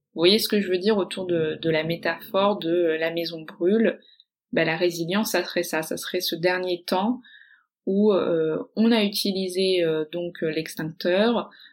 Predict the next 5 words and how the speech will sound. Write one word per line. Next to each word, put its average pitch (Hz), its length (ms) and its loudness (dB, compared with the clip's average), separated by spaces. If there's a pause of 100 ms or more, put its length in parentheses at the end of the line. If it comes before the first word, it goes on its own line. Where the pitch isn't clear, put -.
(600)
on 214 120 4
a 214 180 4
après, 196 480 2
euh, 165 180 2
réparé, 190 920 4